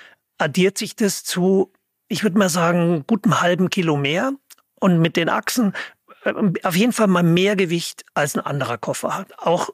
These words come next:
äh, haben wir diese Alurahmen, wir haben ja keinen Reißverschluss, sondern wir haben einen Alurahmen, der hat so einen Schnappverschluss, wo du mit ein-, mit einer Bewegung das Ding im Stehen aufmachen kannst, kannst dich draufsetzen.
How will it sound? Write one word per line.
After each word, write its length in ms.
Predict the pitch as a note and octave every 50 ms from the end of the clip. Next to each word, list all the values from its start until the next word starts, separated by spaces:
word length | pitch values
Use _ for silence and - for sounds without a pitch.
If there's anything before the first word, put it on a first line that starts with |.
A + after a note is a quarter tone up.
| -
äh, 40 | A3+
haben 400 | E3 C#3+ C#3+ D3+ C#3 B2+ E3 D#3
wir 80 | C#3 C#3+
diese 240 | C#3+ D3 C#3+ C#3+
Alurahmen, 580 | - D#3+ G3 A3+ A3+ G3 E3 F#3 F3+ F3+ F3+ E3
wir 60 | D3+
haben 100 | D#3 D3+
ja 60 | E3
keinen 240 | D3+ - D#3+ C#3 C#3
Reißverschluss, 760 | B2 A2 A#2+ D#3+ F3+ - - A#3 G3 - - - C4 A3 -
sondern 280 | - G#3 D#3 D3 D3+ C#3+
wir 120 | C#3+ D3
haben 220 | C#3 D3 D3 C#3 -
einen 100 | - C#3+
Alurahmen, 720 | E3 G#3 G#3 G3 F#3+ F3+ F#3 F3 F3 F3+ F3+ F3 E3+ D#3
der 140 | - C3+ B2
hat 120 | C#3+ -
so 140 | - - D3+
einen 240 | C3+ C3+ C3 B2 B2 - _ _
Schnappverschluss, 720 | - - F#3+ F#3+ - - - A3 E3+ - G3 E3 D#3 - -
wo 60 | D3+
du 80 | B2+
mit 180 | C3+ B2+ C3 -
ein-, 380 | D3+ D3+ D#3+ F3 F3+ E3 E3 D#3+
mit 140 | C#3+ B2+
einer 200 | - D#3 F#3 F#3
Bewegung 440 | E3 D3 D#3+ D3 D#3+ D#3+ D#3 D#3+ D3+
das 140 | C#3+ D3+ -
Ding 160 | - F3+ E3
im 100 | D3+ C#3+
Stehen 280 | D3 - - F3 D#3 E3
aufmachen 380 | G3 G#3 F3+ G3 F#3 F3 E3+
kannst, 240 | - - D3 D3 -
kannst 180 | - C#3 - -
dich 120 | F#3 E3
draufsetzen. 640 | - - E3+ F#3 F#3+ E3+ - G#3+ E3+ D#3 - G3 F3+